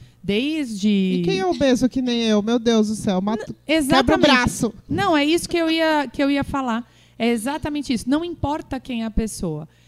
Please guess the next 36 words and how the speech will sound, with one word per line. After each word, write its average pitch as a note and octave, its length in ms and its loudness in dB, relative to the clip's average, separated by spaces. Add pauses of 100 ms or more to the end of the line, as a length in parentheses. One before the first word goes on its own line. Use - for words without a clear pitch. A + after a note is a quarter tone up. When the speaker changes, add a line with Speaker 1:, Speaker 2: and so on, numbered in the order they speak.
(120)
Speaker 1:
Ela E4 200 -8
vai F#3 260 -12
segurar A3 760 -10 (200)
e D4+ 80 -6
aí A#3+ 240 -6
lá G3+ 420 -10 (220)
ela E3+ 180 -8
já E3+ 160 -10
vai F3+ 180 -6
relatar G3+ 480 -4
várias E4 600 -6
coisas. D#3 420 -8
Como F4+ 240 -12
você D#4 300 -10
se - 60 -16
sentiu? A#3 380 -8
Então, D#3+ 200 -4 (340)
eu C4 140 2
senti A#3 260 -8
que G#3 100 -6
eu F#3+ 40 -2
sou F3 140 -4
capaz G3 640 0
de E3+ 160 -6
tirar E3 240 -2
o D#3+ 40 -2
pé E3 160 2
do E3+ 100 -4
chão. E3+ 340 -4
Eu E3+ 60 -10
senti D#3+ 300 -10
que - 60 -8
eu E3+ 40 -6
não D#3+ 260 -4
sou G#3 160 -4
capaz. - 540 -10